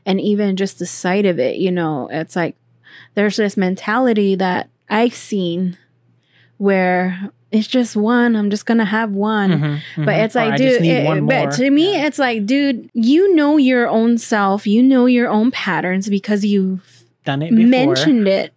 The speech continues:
Speaker 1: and,
Speaker 2: <laughs>
Speaker 1: and even called yourself out on it so many times, saying, "I just never know. I, I just always get myself into these situations and what's wrong with me? I can't stop."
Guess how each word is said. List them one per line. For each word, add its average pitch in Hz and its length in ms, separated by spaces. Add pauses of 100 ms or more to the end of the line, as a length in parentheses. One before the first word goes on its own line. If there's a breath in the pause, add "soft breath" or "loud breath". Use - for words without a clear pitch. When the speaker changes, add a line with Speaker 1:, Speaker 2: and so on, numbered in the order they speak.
Speaker 1:
and, 196 300 (120)
Speaker 2:
<laughs> - 140
Speaker 1:
and 220 160
even 226 260
called 233 360
yourself 208 680
out 185 260
on 175 200
it - 160
so - 340
many 247 300
times, 208 500
saying, 190 540
"I 269 180
just 262 280
never 285 500
know. 294 220
I, 262 480
I 320 180
just 285 260
always 302 300
get 247 180
myself 262 560
into 254 360
these 247 260
situations 226 1040
and 160 300 (220 soft breath)
what's 254 300
wrong 254 380
with 285 240
me? 247 380
I 220 160
can't 233 420
stop." - 380